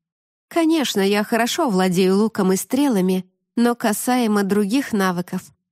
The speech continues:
я не очень способная. Я даже не середнячок. Ладно, если совсем честно, я ужасна. «Нет, нет,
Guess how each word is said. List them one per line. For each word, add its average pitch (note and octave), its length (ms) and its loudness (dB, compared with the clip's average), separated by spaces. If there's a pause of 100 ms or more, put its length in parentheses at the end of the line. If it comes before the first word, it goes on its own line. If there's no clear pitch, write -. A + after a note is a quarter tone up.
(100)
я C#4 180 2
не C4+ 140 2
очень E3 320 0
способная. F3+ 760 -6 (880)
Я D4+ 280 0
даже F#3+ 360 0
не F#3 160 2
середнячок. F#3 800 -2 (1080)
Ладно, D#3+ 540 -2
если F#3+ 380 0
совсем F#3+ 480 -2
честно, - 480 -4 (460)
я F#3 220 2
ужасна. F3 580 -4 (880)
«Нет, C#4 440 0
нет, C4 400 0